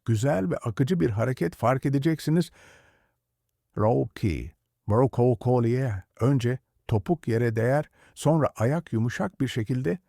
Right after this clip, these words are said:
ayak parmaklarına doğru yuvarlanır. Ya la ha.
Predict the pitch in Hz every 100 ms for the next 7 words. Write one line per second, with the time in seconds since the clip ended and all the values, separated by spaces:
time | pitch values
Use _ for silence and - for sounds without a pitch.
0 | _ _ 117 147 170 - 113 123 120 131
1 | 135 175 123 135 185 143 131 151 160 175
2 | - _ _ _ _ _ _ _ _ _
3 | - 73 85 101 107